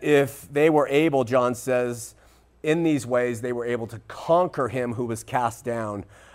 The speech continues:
uh, to earth. What a victory. Same principles apply today. We don't talk about a principle application to our lives much here because it's, uh, revelation. But every time a, a person is willing to die,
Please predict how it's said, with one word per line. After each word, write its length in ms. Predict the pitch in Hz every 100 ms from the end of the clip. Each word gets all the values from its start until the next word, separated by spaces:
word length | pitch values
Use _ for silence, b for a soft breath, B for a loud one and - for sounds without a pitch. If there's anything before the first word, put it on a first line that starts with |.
| B
uh, 380 | 117 107 104 98 -
to 180 | 123
earth. 380 | 107 107 85 -
What 240 | 104 135 147
a 40 |
victory. 560 | 120 127 - 98 85 - b b b b
Same 280 | - 220
principles 680 | 160 180 165 143 135 127 113
apply 360 | 131 110 117 107
today. 400 | 110 90 85 - _ b b b b
We 100 | 156
don't 140 | 143
talk 240 | 143 143
about 240 | 139 131 -
a 140 | 127
principle 480 | 110 - 147 127 131
application 600 | 127 127 113 131 127 139
to 120 | 117 123
our 100 | 117
lives 300 | 123 113 117
much 280 | 131 131
here 380 | - 135 131 131
because 400 | 120 117 123 113
it's, 300 | 113 - -
uh, 300 | 113 107 101
revelation. 680 | 117 120 113 113 113 123 117 - B B
But 120 | 123
every 340 | 120 180 185 190
time 300 | 151 151 147
a, 100 | 131
a 140 | 127
person 480 | 113 - 151 - 143
is 160 | 123 113
willing 320 | 131 135 135
to 140 | 131
die, 580 | 120 123 120 123 123 120